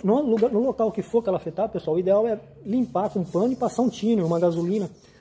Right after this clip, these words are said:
porque se tiver vestígio de lodo, alguma coisa, o silicone solta depois, então você perde ele. Esfregar bem o dedo assim, é, pro silicone grudar bem na lata e fazer um, um grão, um cordão grosso de silicone. Então aqui agora é só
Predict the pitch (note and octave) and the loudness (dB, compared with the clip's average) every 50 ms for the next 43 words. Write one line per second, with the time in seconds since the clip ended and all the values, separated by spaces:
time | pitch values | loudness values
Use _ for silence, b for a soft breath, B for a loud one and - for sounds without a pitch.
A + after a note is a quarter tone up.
0 | b _ F#3 F3 G#3 F#3+ - - G#3+ A3 A3 G#3+ A3+ G#3+ A3+ - - G#3+ G3 F#3+ | b _ -6 -4 -4 -2 -2 0 2 2 4 4 4 2 0 -2 -4 -4 -2 0
1 | E3+ F3+ E3 E3 F#3 G#3+ G#3+ G#3 F3+ E3+ E3 F3 F3+ F3+ E3+ - G#3+ A3 G#3 G3 | 0 0 2 4 4 4 4 4 2 0 0 -2 -2 -4 -2 -2 -2 -2 -2 -4
2 | - A#3 A3+ A3+ - G#3+ A#3 A#3+ - - A#3 G#3 A#3 A#3 A#3 G3 E3 D#3+ E3 - | -6 -6 -6 -4 -2 -2 -4 -4 0 2 2 2 2 2 -2 -4 -6 -6 -6 -6
3 | D#3 D3+ D#3 E3 D#3+ E3 E3 - G#3 G#3+ - A#3+ A3 A3+ A#3 A3+ G3 D#3 - - | -6 -6 -6 -6 -6 -8 -6 -6 -8 -6 -4 -2 0 0 0 0 0 -2 -2 -6
4 | b b b b b b _ - D#3+ - - G3+ G3+ G#3 G3+ F#3 E3+ G#3 C4 C#4+ | b b b b b b _ -20 -12 -4 -2 0 2 2 2 2 2 0 0 0
5 | A3 E3+ F3+ G#3 G#3 F#3 E3 - - G3+ C4+ C#4 - - b b b b b b | 0 2 4 4 4 2 0 -4 -4 -6 -6 -6 -10 -14 b b b b b b
6 | - D#3+ D#3 D3+ - - - F#3+ F#3 - G3+ G#3+ G#3 G#3+ A3 G3 G#3 G3+ F#3 G#3 | -6 -6 -6 -6 -6 -6 -6 -6 -4 -2 -2 -2 -2 -2 0 0 0 2 2 2
7 | A3+ A3+ A3 F#3+ F3+ F3+ G3+ A3 - G#3+ - A#3 G#3 A#3 A#3+ B3 C4 B3 A3+ A3+ | 0 0 0 0 0 0 -2 -2 -4 -6 -6 -4 -2 0 0 0 0 -2 -2 2
8 | G3+ A3 A3+ A#3+ A3+ G3 F#3+ F3+ E3+ E3 D#3 D3+ D3 - G3 F#3 F3 F#3+ G#3+ G#3 | 2 2 2 2 2 0 0 -2 -2 -2 -4 -4 -2 0 2 2 2 2 0 0
9 | E3 D#3+ D#3+ D3+ E3 G3 A3 - - D3+ C3 - D#3 C#3+ C#3 C#3+ C3+ B2 - - | -2 -4 -2 2 2 2 2 2 -2 -10 -10 -8 -8 -8 -8 -8 -12 -12 -14 -16
10 | b b b b b b b - E3+ F3 A3 A#3+ B3 A#3 A#3+ C4+ C#4 C4 C4 C#4+ | b b b b b b b -8 -2 0 2 2 0 0 -2 -6 -4 -2 -2 -2
11 | D4+ C#4+ - - D4+ D#4+ D#4 B3+ F3+ | -2 -2 -2 -2 -2 -2 -2 -4 -8